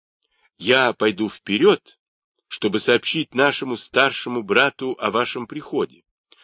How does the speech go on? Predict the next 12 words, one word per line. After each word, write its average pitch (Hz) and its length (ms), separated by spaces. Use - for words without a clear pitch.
А 123 160
вы, 247 160
учитель, 85 600
идите 196 380
вместе 165 480
с - 100
Ликуем 180 560
по 151 180
тракту, 82 720
мы 180 340
встретим 78 680
вас». - 400